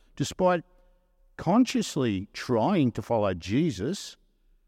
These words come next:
I still suffer from anxiety and even despair."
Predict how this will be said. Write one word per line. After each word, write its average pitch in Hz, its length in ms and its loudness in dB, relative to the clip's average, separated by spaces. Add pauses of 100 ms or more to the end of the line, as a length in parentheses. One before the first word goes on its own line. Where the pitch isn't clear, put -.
(200)
I 220 260 2
still 135 340 0
suffer 95 400 -4
from 139 260 0
anxiety 160 1040 0
and 147 160 0
even 175 400 0
despair." 98 640 -4